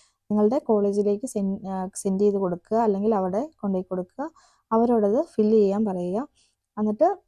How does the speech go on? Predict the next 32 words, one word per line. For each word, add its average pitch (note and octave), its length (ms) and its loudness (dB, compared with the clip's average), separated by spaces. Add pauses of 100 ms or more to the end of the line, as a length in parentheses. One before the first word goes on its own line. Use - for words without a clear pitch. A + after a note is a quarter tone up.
(160)
അവര് B3+ 220 0
ഫിൽ C4+ 320 2
ചെയ്തിട്ട് G#3+ 460 2
അവരുടെ A#3+ 520 -2
എൻവലപ്പിൽ A3+ 600 2
വേണം, G#3 360 -2
സെയിം B3 340 -2
നമ്മൾ A3 220 0
സി A3 220 -6
ജി G3 100 -2
എഫ് G3 140 -4
എൻ G3 100 -4
എസിനും, A#3 380 -6
ഏഹ്, F#3+ 220 -6 (100)
എൻ G3+ 200 -4
എൻ G#3 120 -2
എസിനും G#3 380 -4
ഒക്കെ G#3 120 -8
ചെയ്യുന്ന G3+ 480 -6
അതേ G#3+ 380 -2 (440)
പാറ്റേൺ G#3+ 400 2
തന്നെയാണ് F#3 300 -4
ഇതും. G#3 260 -4
ഒഫീഷ്യൽ A#3 440 -2
ട്രാൻസ്ക്രിപ്റ്റോട് G#3+ 800 -6
കൂടി A3 360 -2 (340)
അവര് A3 300 0
വേണം A3+ 420 -2 (220)
ഇത് G#3+ 280 0 (240)
തിരിച്ച് G3+ 280 -2 (140)
സെൻഡ് G3+ 300 -2
ചെയ്യാൻ F3+ 300 -6